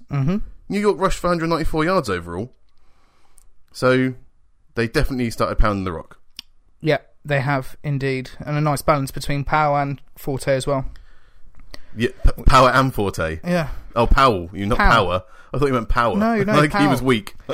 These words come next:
Speaker 1: Powell and Forte combined for a hundred and fifty odd yards for
Speaker 2: Bilal
Speaker 1: rushing,
Speaker 2: Powell.
Speaker 1: so, yeah, that's pretty impressive.
Speaker 2: Hmm.
Speaker 1: Yeah.
Speaker 2: And also, second-year linebacker Jordan Jenkins had two of the Jets' sacks. Demario Davis, Darren Lee, Mo Wilkerson and Kony Ealy all got one each.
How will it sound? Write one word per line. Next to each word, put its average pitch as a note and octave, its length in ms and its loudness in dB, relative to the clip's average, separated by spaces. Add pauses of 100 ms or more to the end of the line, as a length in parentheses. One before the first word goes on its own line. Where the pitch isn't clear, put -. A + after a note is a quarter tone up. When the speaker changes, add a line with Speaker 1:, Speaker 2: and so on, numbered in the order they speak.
(320)
Speaker 1:
Powell F#3 260 4
and F3 140 -2
Forte D#3+ 640 -2
combined C#3 400 -4
for C#3+ 140 -6
a C3 60 -4
hundred C3+ 280 -8
and C3 100 -6
fifty C#3+ 260 -10
odd C3+ 160 -8
yards B2+ 260 -6
for - 120 -12
Speaker 2:
Bilal G2+ 420 2
Speaker 1:
rushing, F#2 160 0
Speaker 2:
Powell. E2+ 300 0
Speaker 1:
so, C#3+ 160 -10 (160)
yeah, D3+ 200 -2 (140)
that's D3 180 -12
pretty C#3 180 -6
impressive. C3+ 400 -8 (600)
Speaker 2:
Hmm. G#3 220 -2 (420)
Speaker 1:
Yeah. A#3 140 4 (220)
Speaker 2:
And C#3 100 2
also, F3+ 260 4
second-year D3 460 0
linebacker B2 480 0
Jordan B2+ 260 0
Jenkins A#2 460 -2
had A#2+ 340 -4
two D#3+ 360 -2
of B2 160 -8
the B2 80 -10
Jets' - 280 -6
sacks. - 460 -8 (580)
Demario B2 360 4
Davis, B2 380 0
Darren A#2+ 280 0
Lee, A#2 160 -2
Mo A2+ 160 0
Wilkerson A2+ 320 -4
and G#2+ 100 -6
Kony A2+ 320 -2
Ealy G2+ 200 -8
all A2 120 -4
got G2+ 140 -6
one A#2+ 140 -4
each. - 280 -12